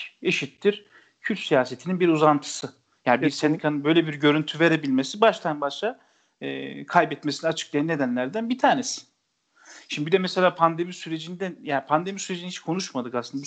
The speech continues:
Speaker 1: çok sonradan aklıma geldi ama biraz daha kısaca,
Speaker 2: Kısabiliriz.
Speaker 1: bunu da özetlemek isterim. Şimdi ta Mart'tan bu yana, e, bir covid on dokuz salgını var Türkiye'de ve bütün dünyada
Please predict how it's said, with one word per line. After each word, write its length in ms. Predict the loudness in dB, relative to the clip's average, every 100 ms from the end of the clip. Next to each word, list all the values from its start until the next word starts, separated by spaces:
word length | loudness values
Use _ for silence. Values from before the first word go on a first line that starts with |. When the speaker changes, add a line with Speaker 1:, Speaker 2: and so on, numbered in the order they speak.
| -6
Speaker 1:
çok 240 | -6 -6
sonradan 380 | -2 0 4 2
aklıma 380 | 2 -2 -2 2
geldi 300 | 2 2 0
ama 220 | -2 -6 -10 _
biraz 220 | 0 2
daha 160 | 0 -4
kısaca, 420 | -4 -4 -2 -6 _ -20 -18 -14
Speaker 2:
Kısabiliriz. 440 | -4 -4 -2 -2
Speaker 1:
bunu 120 | -2 0
da 60 |
özetlemek 540 | 2 0 2 2 2 -2
isterim. 420 | -2 0 0 -2 -14 -20 -10
Şimdi 460 | -6 -6 -4 -4 -6 _ _ _ 0
ta 260 | 4 4
Mart'tan 540 | 4 0 0 -4 -4 -4
bu 80 |
yana, 280 | -6 -6 -10
e, 40 | -10 -8 -8 -6 -6 -6 -6
bir 100 | -10 -2
covid 220 | -2 0
on 160 | -4 -4
dokuz 220 | -6 -8
salgını 440 | -2 0 0 -2
var 180 | -2 -4 _ _ _ _ -16
Türkiye'de 420 | -16 _ -4 -2
ve 120 | -4
bütün 340 | -6 0 0
dünyada 540 | 2 -2 -2 -2 -2